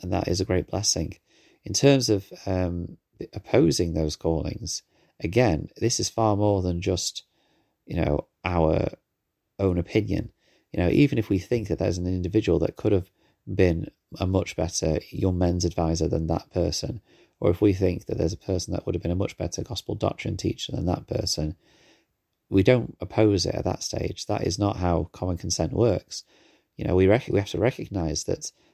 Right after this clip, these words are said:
that calling has been given, uh, because it has been felt that that person will benefit the most, and it will benefit most people also. Um, and we must remember as well that callings are,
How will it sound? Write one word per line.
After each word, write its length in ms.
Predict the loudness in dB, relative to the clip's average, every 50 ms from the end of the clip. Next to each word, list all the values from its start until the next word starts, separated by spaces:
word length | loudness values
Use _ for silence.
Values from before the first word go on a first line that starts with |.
| _ _ -8
that 180 | -6 -6 -4
calling 360 | 0 2 4 4 4 2 0 -2
has 200 | -4 -4 -4 -4
been 220 | -4 -6 -2 0
given, 380 | 0 0 0 0 -4 -8 -8 -12 _ _ _ _ _ _ _ _ _ -6
uh, 200 | -2 0 0 0
because 540 | 0 -2 -4 0 2 2 2 2 0 -2 -4 -6 _ _ _ _ _ -4
it 100 | -2 0
has 120 | -2 -2
been 200 | -2 -4 -4 -2
felt 340 | 0 0 0 0 0 -2 -4
that 80 | -2
that 420 | -2 -2 -2 -4 -6 -10 -12 -6 -2
person 320 | -2 0 0 -2 -2 -4
will 120 | -2 0 0
benefit 460 | 2 2 2 0 -2 -4 -6 -6 -4
the 60 | -2
most, 400 | 0 0 0 0 -2 -6 -10 -14 _ _ _ _ _ _
and 160 | -6 -2 0 0
it 40 |
will 180 | 2 2 2 0
benefit 500 | 0 0 0 0 0 -2 -4 -4 -2 0
most 260 | 0 0 0 0 -2
people 280 | -4 -4 -4 -2 -2 0
also. 560 | 2 2 2 2 0 -4 -6 -6 -6 -8 -8 _ _ _ _ _ _ _ _ _ _ _ -6 -2
Um, 380 | 2 4 4 4 2 0 -4 -8 _ _ -2
and 80 | 0
we 100 | 2 2
must 220 | 2 0 0 0 0
remember 340 | 2 2 2 4 4 4
as 120 | 4 4 4
well 200 | 2 2 2 2
that 100 | 0 -2
callings 460 | 0 0 2 2 0 0 -2 -4 -2
are, 160 | -2 -2 -2